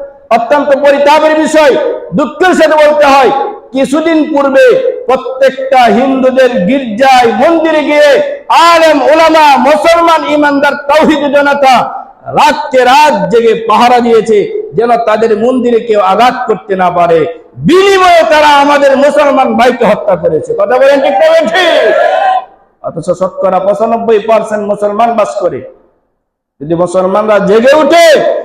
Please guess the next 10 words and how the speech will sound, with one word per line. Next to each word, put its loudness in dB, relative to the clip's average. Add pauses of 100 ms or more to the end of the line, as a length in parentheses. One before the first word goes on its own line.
(140)
কোন -8
স্বৈরাচার -2
বাংলার -4
জমিনে -6
থাকতে -4
পারবে? -4 (960)
ইসকন -6 (320)
জঙ্গি -4
সংগঠন, -4 (880)
হিন্দুত্ববাদী -6